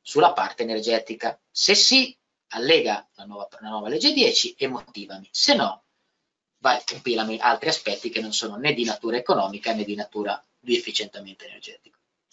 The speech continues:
Andiamo a vedere la fine lavori. La fine lavori è un altro aspetto che è fondamentale per quanto riguarda la produzione,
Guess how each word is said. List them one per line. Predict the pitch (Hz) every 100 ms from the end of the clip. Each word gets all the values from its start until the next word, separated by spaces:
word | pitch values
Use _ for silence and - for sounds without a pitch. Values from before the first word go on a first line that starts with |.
| _ _ _ _ _ _ _ _ - - _ _ _ _ -
Andiamo | 185 175
a | 170
vedere | 156 120
la | 135
fine | - 110
lavori. | 101 131 135 - _ _ - _ _ _ _ _
La | 104
fine | - 135
lavori | 180 160 147 160 156
è | 151
un |
altro | 127 123 156
aspetto | - 117 110 - 120 120 -
che | 120
è |
fondamentale | - 113 110 113 107 117 110 107 107
per | 104
quanto | 110 110 120
riguarda | 123 117 104 101 110 107 -
la | 117 110 113 _ _ _ _ _ -
produzione, | - 120 113 - 135 131 127 120